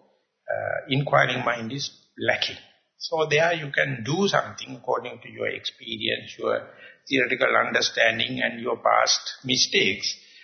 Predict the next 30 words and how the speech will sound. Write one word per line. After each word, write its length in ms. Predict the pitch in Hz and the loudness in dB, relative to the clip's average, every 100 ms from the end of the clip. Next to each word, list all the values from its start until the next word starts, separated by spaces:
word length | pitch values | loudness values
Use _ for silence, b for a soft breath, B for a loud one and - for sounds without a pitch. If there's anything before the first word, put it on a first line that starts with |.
| B - | B -2
uh, 100 | 131 | 0
you 200 | 131 127 | 0 2
can 280 | 131 131 | 2 0
do. 120 | 120 98 - - _ _ _ _ _ _ _ | -2 -6 -10 -20 _ _ _ _ _ _ _
Uh, 240 | 113 107 104 - - - | -2 0 -2 -6 -14 -16
exactly 640 | 135 - 175 190 - 196 | -2 2 4 4 2 0
the 260 | 165 143 - - - | 4 4 2 -6 -8
sukha, 800 | - - 208 208 - 92 113 147 - - _ _ _ _ _ | -2 2 2 2 2 4 2 0 -8 -20 _ _ _ _ _
the 100 | - - 165 | -10 -4 0
pleasure 440 | 175 - 120 101 - B B B - | 4 4 4 0 -4 B B B 0
come 200 | 165 151 | 2 2
into 220 | 127 123 | 0 0
being, 680 | 113 139 139 202 254 - b b _ | 2 2 4 2 -2 -6 b b _
you 240 | 139 147 | -4 0
will 180 | 143 135 | 0 0
never, 680 | 117 117 127 135 180 156 98 - - - _ _ _ _ _ - | -2 0 2 6 6 6 4 -2 -16 -20 _ _ _ _ _ -16
not 340 | 113 139 135 135 | -2 0 0 0
you 100 | 160 | 2
will, 380 | 202 101 101 135 | 2 0 -4 0
but 120 | 123 - | 0 -2
the 60 | - | -4
mind 400 | 117 135 156 151 | 0 2 2 2
will 240 | 143 113 | 0 0
never 420 | 113 147 196 131 - - B B B - | 0 4 6 4 2 -6 B B B 2
go 140 | - | 2
to 100 | 175 | 2
past 420 | 131 120 143 - | 4 4 4 4
and 200 | 226 208 | 2 2
the 60 | 214 | 0
future. 640 | 123 107 95 104 117 - | 0 -6 -4 0 0 -2